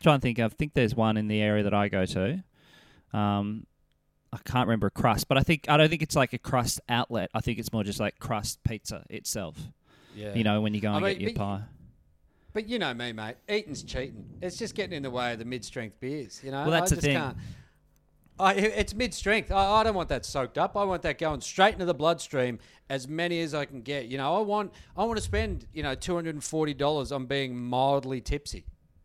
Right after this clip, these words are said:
Speaker 1: That's what I was curious about, actually, 'cause when you say you don't eat, yeah, I'm like, yeah, 'cause you,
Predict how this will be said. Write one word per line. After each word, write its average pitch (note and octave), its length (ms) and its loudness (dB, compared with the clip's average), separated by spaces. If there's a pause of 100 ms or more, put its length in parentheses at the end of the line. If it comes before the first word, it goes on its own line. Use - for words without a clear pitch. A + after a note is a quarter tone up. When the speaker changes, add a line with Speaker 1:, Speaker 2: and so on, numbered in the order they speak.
(600)
Speaker 1:
That's F3 220 4
what F#3 100 6
I D3+ 60 8
was A#2+ 140 2
curious E3 260 4
about, G#2+ 160 2
actually, A2 300 -2
'cause C3+ 180 -2
when C#3+ 140 0
you A#2+ 80 -2
say A2+ 200 0
you A2 60 -2
don't G#2+ 180 -2
eat, A#2 180 0
yeah, A#2 160 0
I'm G#2+ 80 -4
like, G#2 200 -6
yeah, A2 160 -2
'cause - 260 -4
you, B2 80 -2